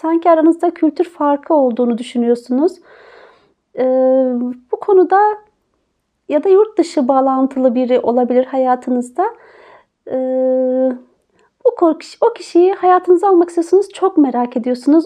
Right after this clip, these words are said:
Onunla yaşantın nasıl olur diye düşünüyorsunuz duygusal olarak.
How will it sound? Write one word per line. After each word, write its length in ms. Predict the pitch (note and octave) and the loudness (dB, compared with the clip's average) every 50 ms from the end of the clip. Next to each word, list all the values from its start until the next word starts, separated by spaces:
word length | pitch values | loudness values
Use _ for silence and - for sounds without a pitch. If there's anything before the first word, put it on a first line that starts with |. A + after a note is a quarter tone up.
| - - | 0 0
Onunla 300 | E4 G4 G4+ F#4 D#4 C#4+ | 2 4 4 4 4 4
yaşantın 580 | C#4+ C#4 C#4 - D4 D4 D4 C#4+ - D4+ C#4 | 2 2 0 -2 -4 -4 -2 2 2 2 4
nasıl 260 | C#4+ D#4 D#4 - A#3+ | 2 0 -2 -2 -2
olur 340 | B3 A#3+ A#3 A#3 A3+ A3 A3+ | -2 0 0 -2 -2 -4 -4
diye 380 | - A3+ A3+ A#3+ B3+ D4+ E4 - _ _ _ - _ _ _ _ _ - | -6 -6 -4 -4 -4 -4 -8 -10 _ _ _ -20 _ _ _ _ _ -8
düşünüyorsunuz 640 | C4+ C4 - - C#4+ C#4+ C#4 C#4 C#4+ C#4 A#3 G#3+ | -8 -6 -2 0 0 0 0 0 -2 -4 -2 -2
duygusal 540 | B3 B3 B3+ B3+ B3+ B3 - C#4 C#4+ C#4+ C#4+ - | -4 -4 -4 -4 -8 -8 -6 -4 -4 -4 -4 -6
olarak. 500 | A#3+ B3 B3 B3 B3+ B3+ A#3 A#3+ - | -6 -4 -4 -6 -6 -8 -10 -12 -16